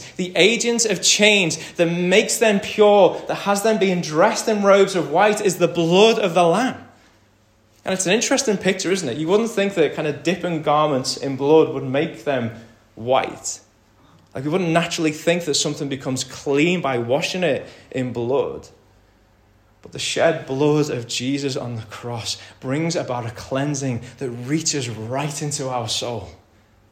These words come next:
Listen to this from Isaiah, uh,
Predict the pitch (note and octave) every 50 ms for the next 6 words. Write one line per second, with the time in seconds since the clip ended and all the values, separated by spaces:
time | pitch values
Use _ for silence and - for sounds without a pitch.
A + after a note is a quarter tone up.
0 | _ _ _ _ _ _ _ _ _ _ _ _ - - - - D3+ C3 - C3
1 | C3 B2+ - - B2+ A#2 A2+ A2+ G#2 B2+ A#2+ B2 B2 A#2 A#2 G#2+ F#2+ G2 - -
2 | - - - - D#2